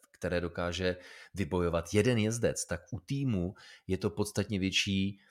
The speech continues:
počet bodů. Takže s ohledem na to, že je menší pětibodový rozestup mezi Mercedesem a Red Bullem, který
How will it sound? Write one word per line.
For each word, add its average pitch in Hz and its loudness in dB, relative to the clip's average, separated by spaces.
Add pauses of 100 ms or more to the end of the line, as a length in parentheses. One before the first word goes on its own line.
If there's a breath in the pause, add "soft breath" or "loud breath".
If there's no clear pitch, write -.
(280 soft breath)
počet 95 0
bodů. 117 2
Takže 92 0
s - -4
ohledem 104 4
na 101 0
to, - -6
že 98 2
je 92 6
menší 98 2
pětibodový 113 2
rozestup 101 -2
mezi 98 -2
Mercedesem 95 -2
a 101 -4
Red 92 0
Bullem, 90 0
který 90 0